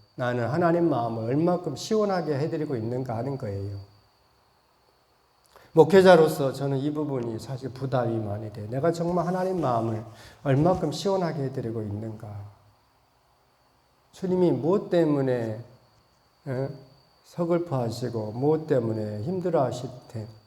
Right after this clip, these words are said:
하시-, 하시는데 그것을 잘 풀어드리지 못한다고 하면 사역자로서 이 부족하지 않는가. 그래서 살핍니다. 내가 하나님 마음에 뭘 어떻게 해야 시원케 해드릴 수 있을까?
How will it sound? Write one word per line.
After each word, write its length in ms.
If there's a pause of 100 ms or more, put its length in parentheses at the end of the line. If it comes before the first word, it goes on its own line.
하시-, 240
하시는데 680 (680)
그것을 380
잘 200
풀어드리지 540
못한다고 680
하면 460 (260)
사역자로서 840
이 120
부족하지 560
않는가. 720 (1400)
그래서 240
살핍니다. 680 (960)
내가 180
하나님 320
마음에 400
뭘 500 (680)
어떻게 400
해야 140
시원케 480
해드릴 300
수 140
있을까? 600